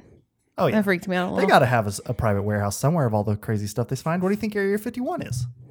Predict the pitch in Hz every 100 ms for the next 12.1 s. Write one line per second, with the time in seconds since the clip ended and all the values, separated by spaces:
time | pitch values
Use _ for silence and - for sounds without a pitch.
0 | - - - 415 - 107 - - - -
1 | - _ _ - 185 - - 508 453 175
2 | - - - - _ _ _ 226 196 208
3 | - _ - 190 226 240 185 170 143 156
4 | 156 156 160 - 165 147 151 - 151 147
5 | 135 147 - - 113 131 - _ - -
6 | - - - 107 127 - - - - -
7 | - 127 - 110 - _ _ _ _ _
8 | _ 113 104 - 107 - 113 - 240 -
9 | - - _ _ _ _ _ 277 214 175
10 | - _ 196 - 359 - - - 285 -
11 | - - - - 285 339 160 135 123 117